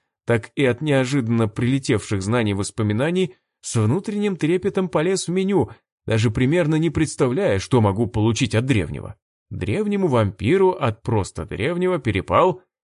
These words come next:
модификант манны тысяча. Ну, двояко. Вроде и не сильно нужно,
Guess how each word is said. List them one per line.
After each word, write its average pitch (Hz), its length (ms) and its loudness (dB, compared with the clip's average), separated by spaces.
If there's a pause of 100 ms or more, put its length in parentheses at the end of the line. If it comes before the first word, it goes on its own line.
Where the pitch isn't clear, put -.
(160)
модификант 110 800 0
манны 175 540 0
тысяча. 90 920 -4 (400)
Ну, 202 480 0
двояко. 170 800 0 (300)
Вроде 185 420 2
и 214 100 -4
не 214 160 0
сильно 202 420 0
нужно, 85 480 -2